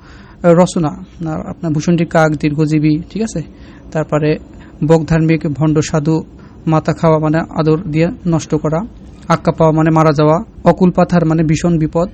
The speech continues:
এইগুলো আপনারা কিন্তু দেখে নেবেন। তারপরে ইংরেজিতে পনেরো ছিল, ঠিক আছে, অ্যাপ্রোপ্রিয়েট প্রি-, প্রিপোজিশন ছিল, তারপরে ট্রান্সলেশন ছিল, তারপরে fill in the blank মানে আপনারা আর্টিকেল পড়ছিল এখানে পাঁচ মার্কের।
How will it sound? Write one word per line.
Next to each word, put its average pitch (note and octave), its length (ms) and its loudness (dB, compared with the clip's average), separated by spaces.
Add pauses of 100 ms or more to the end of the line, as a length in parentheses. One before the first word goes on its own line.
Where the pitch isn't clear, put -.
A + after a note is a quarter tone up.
(260)
এইগুলো F#3+ 380 2
আপনারা F3+ 360 -2
কিন্তু F#3+ 340 -2 (340)
দেখে D#3+ 180 2
নেবেন। D3 200 2
তারপরে E3+ 200 -2
ইংরেজিতে G3+ 380 2
পনেরো G3 300 0
ছিল, F#3 280 0 (300)
ঠিক G#3+ 100 -4
আছে, G#3+ 100 -4
অ্যাপ্রোপ্রিয়েট F3 480 -2
প্রি-, E3+ 340 -2
প্রিপোজিশন F3 400 0
ছিল, G3 280 0 (640)
তারপরে E3 540 2
ট্রান্সলেশন E3+ 500 0
ছিল, F3+ 260 -2 (480)
তারপরে D#3 260 0
fill F3 160 4
in F3 80 4
the F3 460 0
blank E3 240 2 (100)
মানে E3 160 -2
আপনারা E3 320 -4 (360)
আর্টিকেল F#3 580 2
পড়ছিল F#3 280 0
এখানে F#3+ 160 0
পাঁচ F3+ 240 -2
মার্কের। F3 260 -2